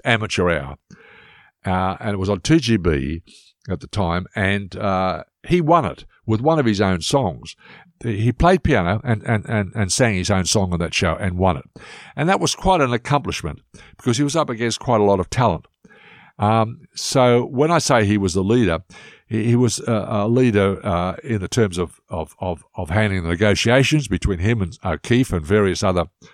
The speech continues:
agents, but he was also the lead vocalist, and he was also the lead musician in the band. So he had a multi role in the band. So that's, that's,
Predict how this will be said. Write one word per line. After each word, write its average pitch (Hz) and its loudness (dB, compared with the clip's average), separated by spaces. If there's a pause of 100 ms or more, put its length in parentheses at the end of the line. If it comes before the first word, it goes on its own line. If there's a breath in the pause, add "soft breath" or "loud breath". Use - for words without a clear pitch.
(140 loud breath)
agents, 131 0 (320 soft breath)
but 120 0
he 127 0
was 131 0
also 135 2
the 98 2
lead 101 0
vocalist, 123 2 (280 soft breath)
and 180 -2
he 175 4
was 165 0
also 170 4
the 110 2
lead 113 2
musician 113 0 (120)
in 110 0
the 98 2
band. 92 -2
So 123 0
he 143 4
had 156 4
a 113 -2
multi 123 2 (400 soft breath)
role 90 2 (300 soft breath)
in 85 -4
the 80 -4
band. 76 -4
So 107 0
that's, 131 0
that's, - -2